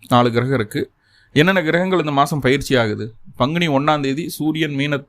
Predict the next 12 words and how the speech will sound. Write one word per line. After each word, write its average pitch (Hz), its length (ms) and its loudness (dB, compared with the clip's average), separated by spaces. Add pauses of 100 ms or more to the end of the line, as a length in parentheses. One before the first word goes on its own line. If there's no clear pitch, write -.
(140)
மீனத்துக்கு 143 380 -2
பயிற்சி 123 360 0
ஆகுறாரு. 113 460 0 (320)
அதே 165 480 2 (360)
டைம்ல 139 580 2
புதனும் 143 340 0
வக்ரமாகுது. 117 720 0 (400)
பங்குனி 175 300 2
பதினஞ்சாம் 147 580 2
தேதி 123 360 -2 (440)
சனி 143 280 2
பகவான் 147 440 2